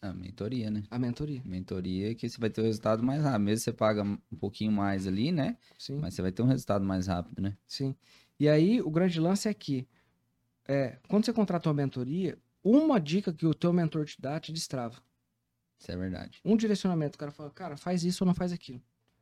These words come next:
Speaker 1: Uhum.
Speaker 2: Não é esse caminho, é esse caminho. Acabou. Se você conhece o cara, se você confia no mentor, segue o que o mentor tá falando, porque ele já passou por isso.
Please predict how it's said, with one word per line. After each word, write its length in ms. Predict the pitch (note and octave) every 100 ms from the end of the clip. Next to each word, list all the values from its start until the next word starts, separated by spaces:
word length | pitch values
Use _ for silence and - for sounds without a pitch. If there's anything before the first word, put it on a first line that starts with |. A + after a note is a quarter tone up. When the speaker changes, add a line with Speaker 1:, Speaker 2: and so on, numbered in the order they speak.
| -
Speaker 1:
Uhum. 80 | C#3
Speaker 2:
Não 200 | F3 F3
é 60 |
esse 120 | E3 -
caminho, 400 | D3 C#3 D#3 D3
é 60 | C#3
esse 220 | D3 D3
caminho. 280 | E3 C#3+ B2 - - - -
Acabou. 720 | G#3 - - C#4 A3+ D3+ F#3
Se 100 | D#3
você 200 | D3 G3+
conhece 520 | A3+ A3 F3 D#3 -
o 40 |
cara, 340 | C#3+ C#3 B2 A#2+
se 100 | -
você 220 | C3 D#3
confia 420 | E3 F3 - D3
no 100 | C3
mentor, 440 | B2+ A#2 A2+ E3 D#3+
segue 300 | - E3 F3
o 40 |
que 80 | F3+
o 40 |
mentor 260 | D#3+ C#3+ C3+
tá 100 | C3
falando, 380 | - B2 D#3 D#3+
porque 300 | D3 - D3+
ele 140 | D#3
já 160 | C#3 D#3
passou 520 | - G3+ - - F#3+
por 180 | F#3 C3+
isso. 300 | A#2 -